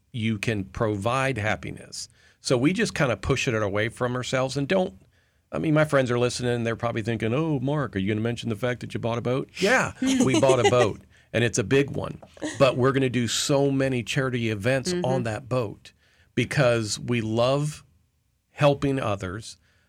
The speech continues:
Speaker 1: Um, you know, one small little tidbit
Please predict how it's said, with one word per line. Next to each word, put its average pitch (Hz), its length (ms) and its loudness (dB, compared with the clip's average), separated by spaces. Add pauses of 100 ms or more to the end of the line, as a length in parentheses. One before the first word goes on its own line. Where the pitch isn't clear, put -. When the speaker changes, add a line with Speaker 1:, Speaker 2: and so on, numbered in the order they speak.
(140)
Speaker 1:
Um, 107 640 -2
you 127 100 0
know, 107 80 0
one 120 280 0
small 123 440 2
little 113 220 -2
tidbit 113 560 -2